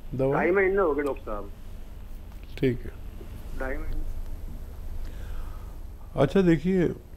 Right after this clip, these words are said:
Speaker 1: दादी हो या पोता हो,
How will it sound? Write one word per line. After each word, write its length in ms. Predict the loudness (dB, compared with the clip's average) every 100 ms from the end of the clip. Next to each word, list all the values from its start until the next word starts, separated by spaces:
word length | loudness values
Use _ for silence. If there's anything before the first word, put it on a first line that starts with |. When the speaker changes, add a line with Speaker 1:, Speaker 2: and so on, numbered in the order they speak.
| -10 -8 -8 -8 -10 -10 -8 -6 -6 -8 -10 -10 -10 -10 -8 -8 -6 -6 -8 -8 -8 -10 -8 -6
Speaker 1:
दादी 760 | -2 2 6 6 6 4 6
हो 500 | 4 4 6 6 6
या 120 | 6 4
पोता 500 | 2 2 2 4 4
हो, 420 | 4 2 2